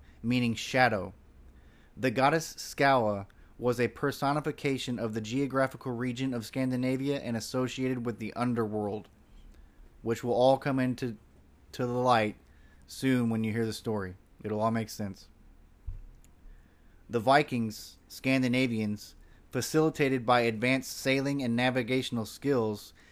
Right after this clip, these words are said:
and characterized by the longship, their activities at times also extended into the Mediterranean littoral, North Africa, and the Middle East. Following more exploration, expansion, and settlement,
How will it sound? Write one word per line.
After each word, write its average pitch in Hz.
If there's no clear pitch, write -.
and 117
characterized 120
by 113
the 110
longship, 110
their 127
activities 151
at 131
times 127
also 127
extended 135
into 123
the 120
Mediterranean 127
littoral, 139
North 131
Africa, 143
and 127
the 123
Middle 123
East. 117
Following 156
more 147
exploration, 127
expansion, 131
and 113
settlement, 107